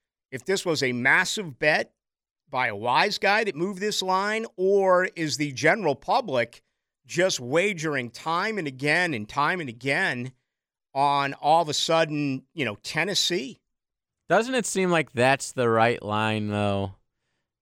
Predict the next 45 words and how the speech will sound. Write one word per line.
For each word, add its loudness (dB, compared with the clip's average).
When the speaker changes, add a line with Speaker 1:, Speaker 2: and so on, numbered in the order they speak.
Speaker 2:
Three 4
and 4
a, 6
like, 6
five 2
and 0
a 2
half, 2
I 2
was 0
like, -2
"Whoa, -2
really?" 2
That's, -4
that's 0
a -2
lot 4
of -4
points 0
for 0
a 2
team -2
that 0
hasn't 0
scored 0
a -8
first 2
half 0
touchdown 0
in -2
a -4
few -2
games, -4
Speaker 1:
Mm-hmm. -12
Speaker 2:
whose 2
quarterback 2
hasn't 0
played 2
in -2
a -6
couple -2
weeks, -6
who's -4
obviously 2
hurt, -2